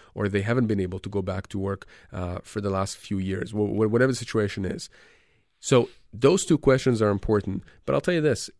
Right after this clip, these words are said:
if you have any questions about these kinds of issues, if you were denied off the bat and you had coverage and you had the medical support, don't scratch your head,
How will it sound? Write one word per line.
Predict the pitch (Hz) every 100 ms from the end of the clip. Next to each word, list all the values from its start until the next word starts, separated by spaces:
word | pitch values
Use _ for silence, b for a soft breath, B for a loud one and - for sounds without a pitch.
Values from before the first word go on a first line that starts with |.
| _
if | 120 127 - -
you | - 123 160
have | 139 135 -
any | 143 202
questions | - - 147 139 - 101 98
about | 95 101 101
these | 131 139
kinds | - 117 113
of | 101
issues, | - 95 - 185 - -
if | - -
you | 175
were | 185
denied | 156 147 147 139 117 95 -
off | 127 -
the | 123
bat | 110 101 - - - _ _ _ _ -
and | 113
you | 139 156
had | 120 - -
coverage | 101 85 - - - - _ _
and | - 123
you | 123
had | 190
the | 175
medical | 147 151 -
support, | - - 165 127 135 - b b b b
don't | - 165
scratch | - 143 143 -
your | 113
head, | 95 95 95